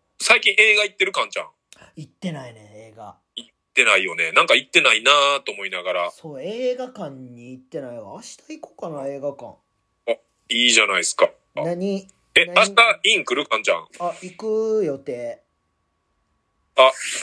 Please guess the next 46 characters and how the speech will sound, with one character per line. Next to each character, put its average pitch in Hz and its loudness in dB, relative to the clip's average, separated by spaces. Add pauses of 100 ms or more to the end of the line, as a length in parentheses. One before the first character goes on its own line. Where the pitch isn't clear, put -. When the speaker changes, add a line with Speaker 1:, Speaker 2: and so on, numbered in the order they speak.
(140)
Speaker 1:
じ 123 4
ゃ 139 10
あ、 107 4 (640)
先 175 4
に 170 -2
来 - -10
て 160 6
く 151 4
だ 139 8
さ 123 6
い。 - -4 (300)
に。 101 -12 (220)
Speaker 2:
ど 147 -6
う 202 4
い 202 8
う 196 6
こ - -12
と？ 214 2
Speaker 1:
ち 151 -8
ょ - -10
っ - -14
と。 - -16
Speaker 2:
ど 147 -12
う 147 -10
い - -10
う 143 -12
こ - -16
と？ 127 -16 (220)
Speaker 1:
あ 110 10
る。 - 0 (880)
Speaker 2:
ど 175 6
う 180 6
い 175 0
う - -2
こ - 6
と？ - -
ど - -
う - 8
い - -16
う - -16
こ 143 -14
と？ 139 -2
Speaker 1:
い - 4
や、 196 8
ま 202 2
あ、 - -2